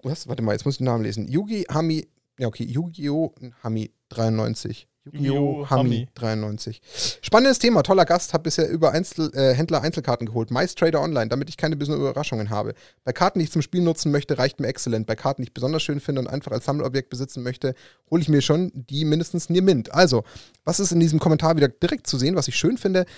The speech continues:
Speaker 1: dass man auch das, was ja schon auch von dem einen oder anderen ein bisschen verpönt wird, der Shop, aber als die verlässliche Quelle wahrgenommen wird, wo man einfach sicher sein will, wenn man so eine teure Karte kauft, dass man das lieber bei einem renommierten Händler macht.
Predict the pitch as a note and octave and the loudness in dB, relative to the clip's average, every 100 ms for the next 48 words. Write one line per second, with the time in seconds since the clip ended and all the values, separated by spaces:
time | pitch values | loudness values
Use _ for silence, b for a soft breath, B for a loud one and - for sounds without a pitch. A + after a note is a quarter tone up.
0 | B - D3 E3 - C#3 - - C#3 - | B -6 -2 0 0 -2 -4 -2 0 0
1 | - B2+ B2+ B2 D3 D3 B2 C#3 C3 B2+ | -2 0 2 2 0 -2 -4 -2 -2 0
2 | A#2 C#3 C#3 B2+ C#3+ A#2+ B2 C3 F3 E3+ | 0 0 0 0 -2 -4 -4 -2 -2 -2
3 | D#3 A#2 - - b b b B2+ C3 C3+ | -2 0 0 -2 b b b 0 2 0
4 | - C3+ C3 D3+ - D3 - A3 D3 G#2 | -2 -2 0 0 -2 -6 -4 -2 -2 0
5 | A2 G#2 A2 G2+ A2+ C3 C3 - - - | -2 -2 -6 -6 -4 -2 -2 -4 -6 -6
6 | A3+ D3+ B2 B2 B2 A#2+ C#3+ C#3 C3 B2 | -4 -2 0 2 0 0 0 -2 -4 -2
7 | C#3 C3+ - B2 C#3 - E3+ - B B | -4 -4 -4 -6 -6 -2 -4 -4 B B
8 | B - A2+ - C#3+ F3+ G3 C3 A#2 C3 | B -14 -6 0 0 0 -2 -4 -2 0
9 | F3 - A#2 - A#2+ D3 C3+ C3 C3+ - | -2 -4 -8 -6 -4 -2 0 0 0 -2
10 | E3 E3 B2+ - - | -2 -2 -4 -6 -14